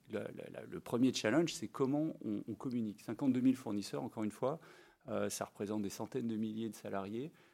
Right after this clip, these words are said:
Comment est-ce qu'on fait en sorte qu'ils entendent parler de notre système ? Euh, déjà très difficile. Parce que même si on s'adresse à la direction de, de, de la société,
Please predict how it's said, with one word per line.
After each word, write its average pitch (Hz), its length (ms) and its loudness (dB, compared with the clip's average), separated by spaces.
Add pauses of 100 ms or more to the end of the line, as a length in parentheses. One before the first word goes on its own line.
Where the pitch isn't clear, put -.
(140)
Comment 135 400 4
est-ce 110 140 -2
qu'on 120 260 -2
fait - 160 -6
en 107 100 0
sorte - 340 -4
qu'ils 113 320 -2
entendent 143 380 0
parler 120 320 2
de 120 60 -2
notre 113 160 2
système ? 98 360 -8 (260)
Euh, 104 40 -10 (100)
déjà 107 220 -2
très 131 180 -6
difficile. - 460 -12 (340)
Parce - 100 -12
que - 100 0
même 151 220 10
si - 140 4
on 143 100 4
s'adresse 131 560 4
à 107 60 0
la 101 80 0
direction 117 580 0
de, 95 300 -6
de, 95 240 -10
de 98 140 -6
la 98 120 -4
société, 139 560 -4